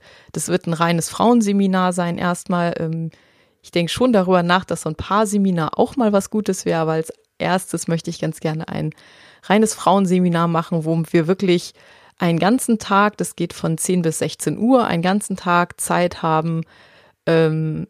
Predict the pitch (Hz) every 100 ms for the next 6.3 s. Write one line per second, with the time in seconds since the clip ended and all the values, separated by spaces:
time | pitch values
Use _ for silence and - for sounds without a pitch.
0 | _ - 180 - 196 196 - 175 220 214
1 | - - - 185 - - 175 170 175 -
2 | 180 - 175 170 175 165 160 - 180 165
3 | 165 - 156 151 170 165 - - 160 156
4 | 156 - 160 160 160 - 160 156 - -
5 | 185 - 175 170 165 160 156 160 - -
6 | 156 156 156